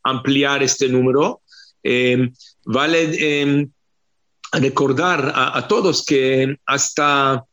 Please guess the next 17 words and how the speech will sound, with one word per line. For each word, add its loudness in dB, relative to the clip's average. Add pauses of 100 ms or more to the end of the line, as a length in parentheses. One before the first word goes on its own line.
(340)
eh, 2
mil 4
novecientos 0
ochenta 0 (180)
teníamos 0
en, 0
en 0
Jerusalén 0
treinta 0
y 2
dos 0
embajadas -2
de, 2
de 2
todo 2
el 2
mundo. 2